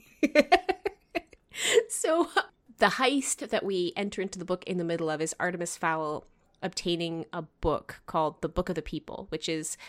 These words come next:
a fairy holy book written in Gnomish, which he can read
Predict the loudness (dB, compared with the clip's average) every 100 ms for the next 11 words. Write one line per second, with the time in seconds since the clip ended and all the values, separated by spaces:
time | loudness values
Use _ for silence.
0 | -20 _ 0 0 -4 -4 2 4 2 2
1 | 2 2 0 -2 -4 -4 -12 -16 -20 -20
2 | _ _ -2 -2 2 0 2 0 0 0
3 | -2 -2 -2 -4 -6 -6 -6 -6 -6 -6
4 | -6 -8